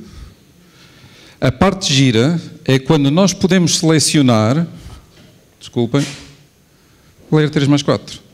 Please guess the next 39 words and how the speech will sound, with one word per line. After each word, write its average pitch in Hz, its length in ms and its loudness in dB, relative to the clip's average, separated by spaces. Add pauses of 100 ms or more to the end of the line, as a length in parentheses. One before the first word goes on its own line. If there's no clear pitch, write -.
(220)
Ou 120 40 -2
seja, 85 260 -2
nós 143 120 2
podemos 233 220 0
fazer 190 220 0
balanceamento, 147 680 0 (1400)
sair 185 360 2
da 180 100 2
componente 147 400 -2
Layer 143 160 2
dois 101 540 -2 (360)
e 135 60 0
vamos 151 160 0
para 160 100 -2
a 151 40 2
Layer 160 160 2
quatro. 151 340 -2
Layer 156 160 2
quatro 160 220 -2
porquê? 110 180 -4
Estamos 107 240 -2
no 147 80 2
protocolo 156 480 -2
e 135 40 -2
estamos 156 220 -2
no 190 80 0
porto. 180 400 -4 (1300)
E 123 60 0
a - 20 2
partir 151 240 -2
do 202 40 2
momento 202 200 2
que 151 60 -2
vocês 147 260 2
abrem 131 180 4
mais 196 220 2
que - 80 -2
uma 175 120 2
comunicação, 143 760 0